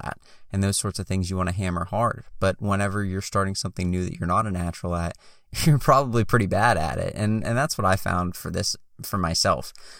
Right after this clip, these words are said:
But I realized as I saw people that were successful on Instagram, I saw people that were successful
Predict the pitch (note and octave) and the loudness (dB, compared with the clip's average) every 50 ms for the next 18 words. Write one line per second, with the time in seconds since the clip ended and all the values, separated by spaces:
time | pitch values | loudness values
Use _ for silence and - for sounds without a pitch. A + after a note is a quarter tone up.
0 | - - - A#2+ A#2+ B2+ B2+ B2+ C3+ C3+ B2+ A#2+ A#2+ A2+ F#2 F#2 F#2+ G2+ F#2+ - | -18 -8 0 4 4 4 6 4 4 4 6 6 4 4 2 0 0 0 2 2
1 | - G2 F#2 - G#2+ G2 - G#2 G2 F#2 F#2+ E2+ G2 G2 - - G2 - - F#2+ | 2 2 2 0 -2 -4 -2 -2 0 0 0 0 -2 -4 -2 -2 0 2 2 2
2 | F2+ - - - F#2 F2+ E2+ E2+ F2 - - - F#2 F2 E2+ F2 F2 - - - | 2 0 -2 0 0 0 0 0 0 -2 -2 -2 -2 0 0 0 0 0 0 -2
3 | - - G#2 F2+ F#2 F2 E2 D#2 F2 - - F2+ - - F#2+ F2+ F2 - - - | -2 -2 -4 -4 -4 -4 -4 -4 -4 -6 -4 -2 0 0 2 0 0 -2 -4 -2
4 | F2+ F2 F2 | -2 -2 -2